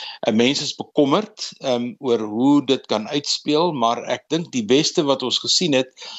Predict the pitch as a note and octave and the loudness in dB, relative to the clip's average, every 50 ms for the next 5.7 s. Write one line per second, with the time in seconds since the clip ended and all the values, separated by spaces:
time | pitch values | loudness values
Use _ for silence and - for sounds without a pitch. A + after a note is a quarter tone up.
0 | - - - _ _ - A#2 B2 B2+ - - - B2 A#2 A#2 - - - _ B2 | -16 -18 -20 _ _ -2 -2 -2 -2 -4 -4 -2 -2 -2 -2 -4 -16 -20 _ -8
1 | A2+ B2+ B2+ A#2 G#2+ A2 C3+ E3+ F3+ - - - - - D3 C3+ - - D#3 C3 | -2 0 0 0 2 2 0 0 0 -2 -4 -4 -4 -6 -4 -2 0 0 0 0
2 | A2+ - - - F#3+ F#3+ - - - C#3+ C3+ - C#3 A#2+ - - - A#2 G#2 G#2 | 0 -2 0 0 0 0 0 -4 -4 -4 -4 -4 -4 -4 -2 -2 -2 -2 -2 -2
3 | G2 - - B2+ A#2+ - - D3+ A2+ - - B2 C#3+ E3+ - D3+ D#3 - - - | -6 -6 -6 -6 -6 -2 -2 -2 0 0 2 2 2 0 0 -4 -6 -6 -4 -6
4 | F#2 - - - - _ - - - - - - _ - - G#2+ G#2+ G#2 G#2+ G#2+ | -6 -6 -10 -18 -18 _ -16 -16 -16 -16 -16 -18 _ -4 0 0 0 0 -2 -6
5 | G2 A2 B2 C3 C#3 A#2 A#2+ C3+ C#3 C#3 C3+ C3+ B2 - | 0 2 2 4 4 2 2 2 2 4 2 2 -2 -4